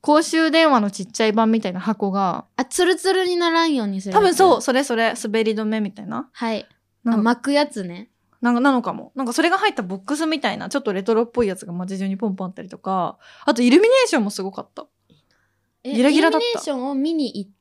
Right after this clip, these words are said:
Speaker 2: たの？
Speaker 1: いや、見に行ってないんだけど、もう札幌、
Speaker 2: 光ってんの？そこら中が。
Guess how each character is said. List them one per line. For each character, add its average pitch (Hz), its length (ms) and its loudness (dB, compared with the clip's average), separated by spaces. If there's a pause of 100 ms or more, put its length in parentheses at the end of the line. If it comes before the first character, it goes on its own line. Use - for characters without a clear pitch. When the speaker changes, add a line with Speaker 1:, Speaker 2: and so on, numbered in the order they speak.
Speaker 2:
た 240 140 -6
の？ 175 220 -14 (120)
Speaker 1:
い 359 60 -2
や、 381 60 4
見 320 80 0
に 440 60 2 (120)
行 - 40 2
っ - 20 -14
て 269 80 0
な 262 80 4
い 262 40 4
ん 247 40 4
だ 220 60 0
け 185 120 -4
ど、 202 240 2
も 254 160 0
う - 20 -2
札 254 380 -6
幌、 554 200 2
Speaker 2:
光 294 220 -2
っ - 40 -18
て 196 160 -4
ん 170 80 -10
の？ 175 60 -12
そ 185 120 -14
こ 180 140 -12
ら 165 160 -8
中 170 140 -14
が。 - 200 -18